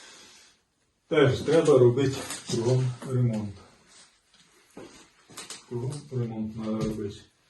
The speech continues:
Пола добрі, пола не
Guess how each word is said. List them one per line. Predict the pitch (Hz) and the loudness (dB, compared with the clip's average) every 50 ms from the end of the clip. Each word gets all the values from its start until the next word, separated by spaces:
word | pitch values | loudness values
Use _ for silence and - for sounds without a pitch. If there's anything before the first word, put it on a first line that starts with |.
| _ _ _ _ _ _ _ _ _ - - - - - - - - - - - - - - - - - - - - - _ _ - | _ _ _ _ _ _ _ _ _ -20 -14 -14 -14 -14 -16 -20 -20 -20 -20 -20 -20 -12 -6 -6 -6 -6 -6 -10 -18 -20 _ _ 6
Пола | 185 196 208 196 156 | 8 8 10 10 8
добрі, | 127 135 160 165 175 156 151 156 147 - - - - - - _ _ | 8 8 8 8 8 8 8 6 6 4 2 -4 -8 -12 -20 _ _
пола | - 135 131 143 147 139 | -2 2 4 4 6 6
не | 135 131 135 151 170 170 | 6 6 6 4 4 2